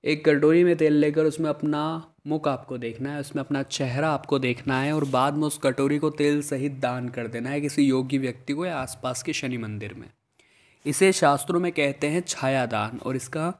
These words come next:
गजब ही महत्व होता है। अब दोस्तों, सोमवार के दिन आपको एक काम करना है,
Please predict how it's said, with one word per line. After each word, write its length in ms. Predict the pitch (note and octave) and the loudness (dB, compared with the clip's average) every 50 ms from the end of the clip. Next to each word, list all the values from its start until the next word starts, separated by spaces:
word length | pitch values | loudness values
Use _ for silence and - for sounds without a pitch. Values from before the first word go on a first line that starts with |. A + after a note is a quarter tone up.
| _ _ _ _ _ _ _ _ _ _ _ - | _ _ _ _ _ _ _ _ _ _ _ -20
गजब 460 | C3 B2+ - C#3+ D3 E3 G3 G3 D#3+ C3+ | -6 0 4 4 6 6 4 4 2 0
ही 140 | D3 E3+ | 0 0
महत्व 380 | D#3+ C#3 A#2 A2 B2+ - - A#2 | 0 0 -2 -4 -8 -8 -8 -6
होता 320 | A2 A#2 G#2 G#2 - G#2 | -6 -6 -6 -6 -6 -8
है। 180 | G2+ G#2 - - - _ _ _ _ _ _ _ _ _ _ _ _ _ _ _ _ _ - | -10 -10 -10 -14 -20 _ _ _ _ _ _ _ _ _ _ _ _ _ _ _ _ _ -2
अब 160 | C#3 D#3+ D#3+ | 0 2 4
दोस्तों, 420 | D#3+ F3 F3 E3 - - F3+ F#3 G3+ - - - _ _ _ _ _ _ _ _ _ _ _ _ _ - - | 6 6 6 4 4 2 2 2 0 -2 -8 -20 _ _ _ _ _ _ _ _ _ _ _ _ _ -20 -4
सोमवार 540 | - - D#3+ F3 F#3+ G3 F#3 F3+ F3 F3 E3 | 2 6 6 8 8 8 10 10 8 8 8
के 120 | F3 F3 | 4 2
दिन 160 | F3+ F3+ E3+ | 4 4 4
आपको 260 | D3+ D3 D3 - D#3+ | 2 0 0 0 0
एक 160 | D3+ D3 D3+ - | 0 0 0 -2
काम 220 | B2+ B2+ C3+ C#3 | -2 -2 -2 -2
करना 320 | - B2+ B2 B2 B2+ C3+ | -4 -2 -2 -2 0 -2
है, 180 | C#3 C#3+ D#3+ | -2 -2 -4